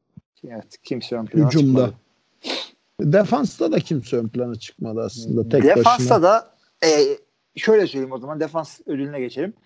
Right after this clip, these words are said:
Speaker 1: Defensive Player of the Year, yılın savunma oyuncusunda Aaron Donald aldı yirmi yedi oyla. E, yirmi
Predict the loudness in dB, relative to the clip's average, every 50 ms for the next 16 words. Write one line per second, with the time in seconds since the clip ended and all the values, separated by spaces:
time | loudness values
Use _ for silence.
0 | _ _ _ _ -8 -8 -4 -2 -4 -4 -4 -6 -10 -6 -2 0 0 2 2 0
1 | -2 -4 -2 -2 -2 -2 0 0 0 0 0 -2 -2 -4 -4 -4 -4 -6 -8 -8
2 | -8 -10 -12 -12 -10 -10 -6 -2 -2 -2 -2 -4 _ -2 0 0 0 -2 -4 -4
3 | -4 -4 -4 -2 -4 -2 0 0 0 0 -4 -10 -8 -8 -8 -4 -4 -4 -2 0
4 | 2 2 2 2 0 -6 -6 -8 -10 _ _ _ _ _ _ _ _ _ _ -12
5 | -8 -8 -6 -6 -8 -8 -10 -12 -10 -6 -2 -2 -2 -2 -4 -6 -8 -10 -10 -12